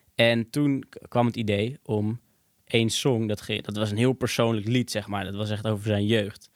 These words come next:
En dat, hij heeft een hele turbulente jeugd gehad. En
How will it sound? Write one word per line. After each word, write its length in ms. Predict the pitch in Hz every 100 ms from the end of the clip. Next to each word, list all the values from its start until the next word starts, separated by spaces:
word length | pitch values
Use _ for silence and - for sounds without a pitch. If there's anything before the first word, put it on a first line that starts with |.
| _ _
En 280 | - 101 101
dat, 80 | 101
hij 80 | 98
heeft 120 | 101
een 100 | 107
hele 260 | 104 113 110
turbulente 440 | 117 107 107 101
jeugd 280 | 107 113 107
gehad. 260 | - - - _ _ - _ _
En 320 | 120 120 117